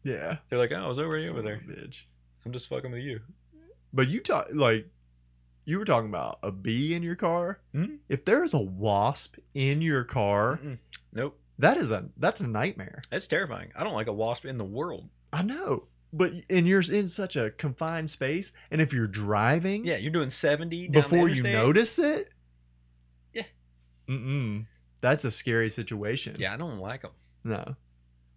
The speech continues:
Speaker 1: 'cause it's like the, you know, getting stung by a wasp is not that ter-, I mean, it
Speaker 2: Yeah,
Speaker 1: hurts.
Speaker 2: it hurts, but it's not.
Speaker 1: But it's not, like, the worst thing in the world. But it's just the waiting for it to happen.
Speaker 2: The wasps are assholes.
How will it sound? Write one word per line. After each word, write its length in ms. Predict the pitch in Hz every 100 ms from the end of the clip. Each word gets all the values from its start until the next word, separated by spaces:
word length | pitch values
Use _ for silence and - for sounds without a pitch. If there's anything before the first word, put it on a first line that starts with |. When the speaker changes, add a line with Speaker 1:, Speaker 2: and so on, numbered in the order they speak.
| _ _ _ _ _ _ -
Speaker 1:
'cause 160 | 220
it's 160 | 233 226
like 220 | 233 226
the, 440 | 196 160 127 131 135 _ _ _ _ _ _ _ _ _ _ _ _ _ _ _ _ _ -
you 80 | 220
know, 100 | 123
getting 260 | 147 277
stung 320 | 139 - 107 110
by 120 | 110
a 60 | 117
wasp 440 | 123 117 127 123
is 100 | 117
not 400 | 131 151 123 - - -
that 460 | 120 107 101 98 - _ _ _
ter-, 240 | - 123 113
I 60 | 123
mean, 160 | 131
it 120 | 156
Speaker 2:
Yeah, 60 | -
Speaker 1:
hurts. 200 | 135 127
Speaker 2:
it 40 |
hurts, 320 | 104 156 147 -
but 80 | 117
it's 120 | 156
not. 200 | 165 98
Speaker 1:
But 120 | - 202
it's 100 | 220
not, 220 | 262 143
like, 180 | 139 123
the 80 | 113
worst 360 | 110 175 165
thing 140 | 117 104
in 80 | 101
the 60 |
world. 320 | 101 58 60 131 - -
But 80 | 139
it's 80 | 139
just 200 | 151 -
the 100 | 110
waiting 680 | 104 104 117 127 117 110 - _ _
for 160 | - 117
it 120 | 110
to 80 | 95
happen. 640 | 95 123 147 - - - 127
Speaker 2:
The 80 | 147
wasps 360 | 170 262 -
are 100 | 123
assholes. 600 | - 170 190 95 90 120